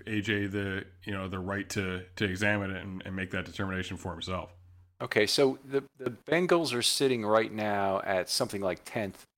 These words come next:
Speaker 2: in the league, might be eleventh, in terms of available cap space, which is not the important number for them, obviously, that they have ten million of cap,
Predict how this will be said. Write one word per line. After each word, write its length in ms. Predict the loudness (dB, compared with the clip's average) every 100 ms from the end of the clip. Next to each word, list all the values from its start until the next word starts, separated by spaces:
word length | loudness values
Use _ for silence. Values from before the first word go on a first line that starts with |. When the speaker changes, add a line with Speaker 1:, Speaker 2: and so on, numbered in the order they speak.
| _ -6
Speaker 2:
in 100 | -4
the 80 | -2
league, 320 | 0 0 0
might 120 | -2
be 80 | -2
eleventh, 500 | 0 2 2 0 -6 _ _ _ -8
in 100 | 0
terms 240 | 2 4
of 80 | 4
available 300 | 4 4 2
cap 260 | 2 2
space, 320 | 2 -2 -4 -2
which 140 | -2
is 100 | 4
not 160 | 4 4
the 100 | -2
important 340 | -2 -4 -2
number 200 | -4 -4
for 140 | -6
them, 240 | -6 -4 -4
obviously, 360 | -4 -4 -4
that 140 | -4 -4
they 60 |
have 140 | -8 -2
ten 180 | -4 -2
million 240 | -4 -6
of 80 | 2
cap, 300 | 6 6